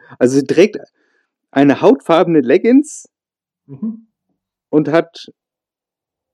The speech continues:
Speaker 1: sagen wir mal, nicht die Figur unbedingt dafür.
Speaker 2: Ja, also man, man fragt sich, Mädchen, hast du keinen Spiegel? Und also, oder in deinem Fall
Speaker 1: Nö, nur
Speaker 2: zwei.
Speaker 1: noch nicht mal Mädchen. Äh, das sind dann schon so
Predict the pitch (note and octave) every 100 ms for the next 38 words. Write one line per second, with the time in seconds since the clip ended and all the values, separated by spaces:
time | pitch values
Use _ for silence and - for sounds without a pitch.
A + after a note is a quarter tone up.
0 | _ - C#3 E3 F3+ E3 D3+ D3+ D3+ F#3
1 | - G#3 - G#3 F3 B3+ D#3+ B2 B2 A2
2 | G#2+ G#2+ G#2+ - F#2 D#2 - _ _ _
3 | _ _ _ _ _ _ _ _ _ _
4 | _ _ D3+ G3+ E3 C#3+ C#3+ C#3+ C#3 C3+
5 | - D3+ D#3 D3 D3 - C#3+ D#3+ - -
6 | D3+ D3+ - G3+ F#3+ G2+ A2 G#2+ A2+ A2
7 | G#2+ G#2+ A#2 A2 A#2+ B2 - B2+ B2+ -
8 | C#3+ G#3 F#3+ D#3 D#3+ E3 D#3+ D3 C#3 A3
9 | - C3 A2+ A2 A2 A2+ - E3 A3 G#3
10 | - C3+ C#3 C#3 C#3 C#3 D#3+ E3 D3+ D3
11 | D#3 D3+ D3+ D3 D3 D3 D3+